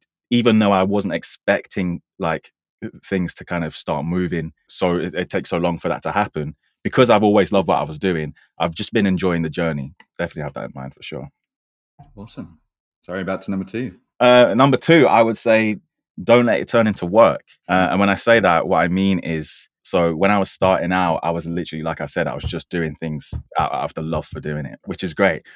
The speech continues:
Speaker 1: But then once I started getting, like, a little bit of success and a little bit of momentum, and, like, management came on board and labels came on board,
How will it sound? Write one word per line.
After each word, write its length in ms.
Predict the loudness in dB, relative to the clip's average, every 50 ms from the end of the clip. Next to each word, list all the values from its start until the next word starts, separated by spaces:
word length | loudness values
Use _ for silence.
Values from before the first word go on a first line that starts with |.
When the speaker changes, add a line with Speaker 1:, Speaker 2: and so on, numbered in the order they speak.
| -20 -20 _ 0
Speaker 1:
But 120 | 0 4
then 220 | 6 4 4 6 6
once 220 | 6 4 6 4
I 40 | 0
started 460 | 0 4 4 4 4 6 4 0 2
getting, 340 | 0 0 2 2 -2 -2 -4
like, 160 | -4 -6 -6
a 40 | -6
little 300 | -2 -2 0 0 -2 -4
bit 140 | -4 -8 -8
of 80 | -8
success 480 | -14 -14 -14 -8 -4 -2 -2 -2 -4 -6
and 120 | -8 -8
a 40 | -4
little 220 | -4 -4 -4 -6
bit 140 | -8 -8 -8
of 80 | -6 -6
momentum, 580 | -4 -4 -4 -4 -4 -4 -4 -4 -4 -4 -6 _ _ -20 _ _ _ _ -8
and, 100 | -6 -4
like, 220 | -2 -2 -4 -4
management 680 | -6 -6 -4 -2 -2 -2 -2 -4 -4 -4 -4 -4 -6 -6
came 280 | -4 -4 -2 -2 -2
on 160 | -2 -2 -2
board 520 | -4 -4 -4 -2 -2 0 0 0 0 -2 -4
and 160 | -6 -10 -6
labels 460 | -6 -4 -4 -4 -4 -4 -6 -6 -8
came 280 | _ -6 -4 -4 -2 -2
on 160 | -2 -2 -4
board, 320 | -4 -4 -2 -2 -2 -4